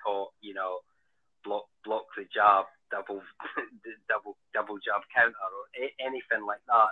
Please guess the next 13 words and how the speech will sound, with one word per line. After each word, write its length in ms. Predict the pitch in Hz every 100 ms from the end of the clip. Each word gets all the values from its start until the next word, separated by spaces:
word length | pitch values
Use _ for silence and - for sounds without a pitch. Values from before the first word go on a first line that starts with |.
| 107
that 160 | 104
involved 420 | 101 - 107 101 - _ _ _ _
isolating 720 | - 117 110 113 107 107 107 98
a 80 | -
skill 400 | - 120 101 92 - _ _ _ _ _ -
and, 220 | 95 95 104
and 160 | 98 -
practicing 560 | - 110 - - - 101
that 160 | 98 - _
skill 320 | 101 95 95
until 320 | 98 - 98
you 160 | 98 95 -
kinda 280 | 98 98